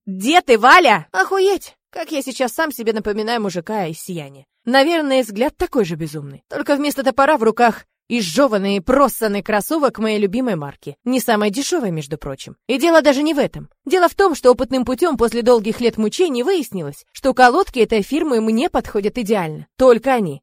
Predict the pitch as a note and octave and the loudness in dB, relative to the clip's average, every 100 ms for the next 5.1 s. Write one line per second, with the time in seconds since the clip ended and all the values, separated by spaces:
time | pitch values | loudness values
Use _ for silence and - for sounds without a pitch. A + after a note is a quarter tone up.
0 | - B3 C#4+ D4 C4+ G#3+ D#3+ D3+ A#3 C4 | -4 0 2 0 0 0 -2 -4 -2 0
1 | A3+ F#3 C#4+ A3 F#3+ - F4+ D#4 G#3 - | 2 0 0 -2 -4 0 0 0 -4 -4
2 | B3+ B3+ A#3 D#4+ G#3+ - D3+ - A#3 A#3 | -2 0 0 -2 -4 -8 -12 -4 -2 0
3 | E4+ D#4 D4 D4 C#4+ C4+ C4 C4+ C4 - | 0 0 2 2 2 0 0 0 -2 -6
4 | F3 E3 G#3+ G#3+ B3 C#4 A#3+ D#4 D4+ - | -4 2 2 2 0 0 0 0 -2 -8